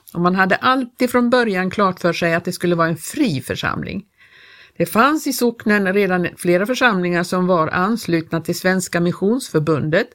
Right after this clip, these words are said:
och likaså fanns det en baptistförsamling som var ansluten till Norra Smålands distriktsförening. Baptisterna var angelägna om att den nya församlingen skulle tillhöra baptistsamfundet.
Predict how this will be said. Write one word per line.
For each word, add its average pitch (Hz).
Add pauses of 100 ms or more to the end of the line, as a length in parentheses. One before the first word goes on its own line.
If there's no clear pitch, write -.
(440)
och 202
likaså 220
fanns 196
det 190
en 185
baptistförsamling 170
som 165
var 160
ansluten 160
till 175
Norra 202
Smålands 160
distriktsförening. 185 (640)
Baptisterna 269
var 233
angelägna 190
om 220
att 180
den 185
nya 190
församlingen 190
skulle 175
tillhöra 185
baptistsamfundet. 185